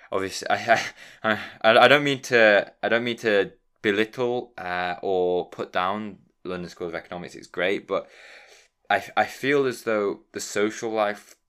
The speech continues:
at Warwick would have been much greater than at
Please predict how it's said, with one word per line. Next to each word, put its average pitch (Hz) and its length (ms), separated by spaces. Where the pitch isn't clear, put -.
at 92 140
Warwick 90 480
would 95 140
have 82 80
been 90 220
much 87 340
greater 90 640
than 85 760
at 90 180